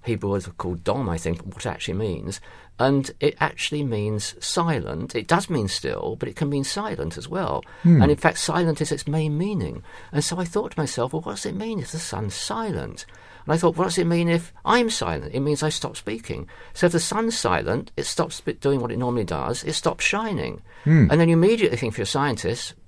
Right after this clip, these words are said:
Speaker 1: "What about a solar eclipse?" Because then the, the sun apparently stops shining. And so I thought this was a great new idea.
Speaker 2: Hmm.
Speaker 1: And so I then contact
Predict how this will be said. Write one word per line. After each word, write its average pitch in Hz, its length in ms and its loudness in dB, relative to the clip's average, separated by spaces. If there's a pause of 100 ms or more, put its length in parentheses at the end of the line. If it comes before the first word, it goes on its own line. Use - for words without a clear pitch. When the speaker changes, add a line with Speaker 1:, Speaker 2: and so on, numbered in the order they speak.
Speaker 1:
"What 143 80 2
about 151 180 2
a - 40 -4
solar 135 320 2
eclipse?" - 480 -4
Because 98 300 -4
then 139 320 4
the, 101 100 -2 (260)
the 90 80 -4
sun 101 240 0
apparently 85 400 -4
stops - 260 -6
shining. 95 460 -6 (560)
And 143 180 2
so 156 260 8 (280)
I 165 160 8
thought 170 240 6
this 139 160 0
was 131 80 -4
a 127 60 -4
great 151 280 2
new 123 160 0
idea. 110 540 -2
Speaker 2:
Hmm. 90 340 2
Speaker 1:
And 143 120 4
so 143 180 6
I 143 80 8
then 175 220 4
contact 95 600 0